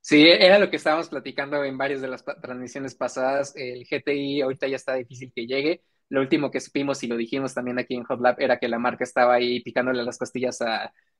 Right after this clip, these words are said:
a Volkswagen Estados Unidos para ver cuántas unidades aprobaban para que se trajeran para acá. Y, pues, la verdad, no, ni para atrás ni para adelante. Ya pasó bastante tiempo desde ese entonces. Entonces,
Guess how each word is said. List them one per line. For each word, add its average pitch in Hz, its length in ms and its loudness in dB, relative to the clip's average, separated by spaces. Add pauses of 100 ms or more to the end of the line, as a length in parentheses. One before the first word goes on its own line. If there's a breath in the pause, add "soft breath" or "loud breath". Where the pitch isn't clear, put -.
(100)
a 131 120 4
Volkswagen 135 440 2
Estados 131 300 0
Unidos 135 220 -4
para 123 180 0
ver 127 160 -2
cuántas 123 320 -4
unidades 123 600 0
aprobaban 123 500 0
para 117 140 -2
que - 80 -14
se 117 120 -12
trajeran 120 400 -4
para 117 160 -2
acá. 185 340 2 (340 soft breath)
Y, 123 1040 -2
pues, 123 220 -2
la 123 100 2
verdad, 131 240 2
no, 139 420 2
ni 135 120 -6
para 127 120 0
atrás 139 220 0
ni 143 100 -6
para 120 180 0
adelante. 147 460 -2
Ya 135 120 0
pasó - 240 -4
bastante 131 380 -6
tiempo 127 320 -8
desde 113 300 -10
ese 120 140 -12
entonces. 160 600 -2 (320 soft breath)
Entonces, 135 1400 2